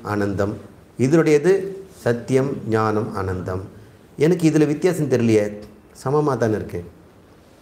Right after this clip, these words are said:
இப்ப இந்த பிக்கும் ஏக்கும் என்ன வித்தியாசம்னா, இது மாயையை கொண்டுள்ளதனாலும் இது அந்த கரணத்தை கொண்டுள்ளதனாலும் இவ்வாறு இருக்கிறது. ஆனா இருக்கிறது யாரு? ஒரே பொருள் தான். ஒரே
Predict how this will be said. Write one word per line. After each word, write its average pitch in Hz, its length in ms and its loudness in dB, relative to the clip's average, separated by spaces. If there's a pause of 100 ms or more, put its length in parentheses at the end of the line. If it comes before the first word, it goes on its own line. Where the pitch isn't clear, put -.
(680)
இப்ப 143 200 -4
இந்த 127 100 4 (100)
பிக்கும் 170 420 4
ஏக்கும் 160 280 4
என்ன 147 100 2 (100)
வித்தியாசம்னா, 113 560 0 (560)
இது 135 120 4 (200)
மாயையை 147 500 4 (1400)
கொண்டுள்ளதனாலும் 120 840 2 (760)
இது 156 140 6 (240)
அந்த 160 160 4 (100)
கரணத்தை 139 360 0 (100)
கொண்டுள்ளதனாலும் 123 680 2 (120)
இவ்வாறு 151 320 4
இருக்கிறது. 110 360 0 (360)
ஆனா 160 120 2 (120)
இருக்கிறது 170 320 4
யாரு? 139 340 4 (920)
ஒரே 170 160 0 (100)
பொருள் 92 280 -2
தான். 82 140 -12 (1400)
ஒரே 143 240 6